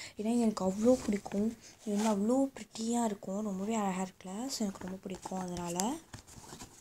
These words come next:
Next பார்த்திங்கன்னா, இந்த frozen bag. என்னடா, சின்ன பிள்ளை மாதிரி பொம்மை பேக்லாம் வச்சுருக்க அப்படின்னு நினைக்காதீங்க. எனக்கும் எல்லாருக்குமே பிடிக்கும். But எனக்கு ரொம்பவே பிடிக்கும். So, அதனால இது ஒரு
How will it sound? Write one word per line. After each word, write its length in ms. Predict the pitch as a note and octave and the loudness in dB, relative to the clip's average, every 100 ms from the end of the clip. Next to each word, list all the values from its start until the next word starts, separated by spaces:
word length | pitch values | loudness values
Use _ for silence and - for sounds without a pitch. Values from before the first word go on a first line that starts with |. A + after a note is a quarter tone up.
| - _ _ _ _ _ - _ _ _ _ _ _ - | -20 _ _ _ _ _ -20 _ _ _ _ _ _ -2
Next 500 | B3+ B3+ - - D4 C4 | -2 0 0 0 0 2
பார்த்திங்கன்னா, 600 | A3 - G3+ F#3+ G3 B3 | 0 0 -2 0 2 4
இந்த 300 | B3 F#3+ F3 | 4 2 0
frozen 680 | - G3+ G#3 F#3+ G3 F#3 E3+ | 2 6 6 6 2 0 -2
bag. 340 | E3 - - - _ - _ - | -4 -6 -12 -14 _ -20 _ -6
என்னடா, 260 | G3 F#3+ F#3 | -2 0 0
சின்ன 260 | - G#3 G3+ | -2 0 0
பிள்ளை 160 | G3 | 0
மாதிரி 240 | F#3 F#3 F#3+ | -2 0 2
பொம்மை 240 | F#3+ F#3+ | 4 6
பேக்லாம் 380 | F3+ F3 F#3 F3+ | 4 2 -2 -4
வச்சுருக்க 200 | - - | -4 -8
அப்படின்னு 320 | F3+ F3+ F3 | -8 -8 -8
நினைக்காதீங்க. 480 | E3+ E3 E3+ G3 D#4+ - - - - | -8 -8 -2 0 0 -2 -12 -12 -8
எனக்கும் 320 | G3 G3+ - | -8 -6 2
எல்லாருக்குமே 340 | D4+ A3 A3 A#3+ | 4 6 4 2
பிடிக்கும். 500 | - G3+ - A3+ G#3+ | 4 2 2 0 2
But 100 | G3 | 0
எனக்கு 300 | F#3 F#3 - | -4 -6 -4
ரொம்பவே 260 | G#3 G3 G3+ | -4 0 -2
பிடிக்கும். 560 | G3+ F#3 - F#3+ A3 | -4 -10 -8 -2 -2
So, 180 | A#3+ F#3+ | 0 -2
அதனால 140 | F3 G3 | 0 2
இது 100 | |
ஒரு 120 | G3 | 2